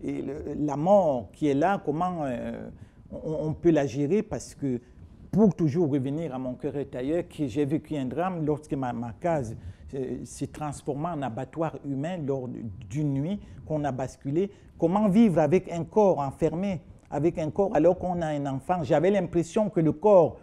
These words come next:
allait s'élever, venir vers moi. Donc, quand j'ai lu ces livres, ça m'a interpellé. Je me suis dit, « Mais moi, j'ai soixante-neuf ans, j'ai vécu ça. » Et cette jeune femme de la, la quarantaine,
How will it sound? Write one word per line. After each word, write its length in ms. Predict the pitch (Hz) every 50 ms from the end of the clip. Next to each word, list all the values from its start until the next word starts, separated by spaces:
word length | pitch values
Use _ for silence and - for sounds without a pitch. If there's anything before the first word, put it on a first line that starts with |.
| - _ -
allait 240 | - 143 160 190 196
s'élever, 500 | - - 180 170 170 170 165 165 214 202
venir 320 | 156 156 151 170 185 156
vers 180 | 139 143 143 135
moi. 220 | 139 147 151 135 - - - - - -
Donc, 340 | - 135 160 175 208 220 - - - - -
quand 200 | - 262 254 233
j'ai 180 | 170 190 190
lu 180 | 190 180 208 220
ces 200 | - - 190 165
livres, 340 | 156 170 202 226 233 208 - - - _ _ - - - - - - - - -
ça 200 | - - 196 190
m'a 200 | 196 208 226 226
interpellé. 560 | 208 - - 180 170 175 - 175 180 190 190
Je 80 | 135 160
me 120 | 170 165
suis 220 | 147 - - 214 190
dit, « 220 | 175 202 190 - - - - - -
Mais 160 | 160 170 170
moi, 500 | 165 165 165 180 208 226 226 208 175 135 - - - _ _ _ -
j'ai 240 | 139 113 127 175 170
soixante-neuf 800 | 170 - 190 196 185 190 196 185 185 - - 196 214 214 185 185
ans, 140 | 202 190 175 151
j'ai 160 | - 214 -
vécu 320 | 160 190 185 190 - 202
ça. » 380 | 175 - - 202 185 170 - - _ _ _ _ - - -
Et 320 | 175 175 170 - - - - 196 - - - -
cette 280 | - - 214 208 185
jeune 260 | 160 147 208 202 202
femme 400 | 170 - - 240 233 208 190 156 131 - - - - - -
de 160 | 127 131 147
la, 240 | 147 147 139 - 156
la 140 | 156 151 147
quarantaine, 720 | - 170 156 156 165 160 147 - 196 208 226 233 240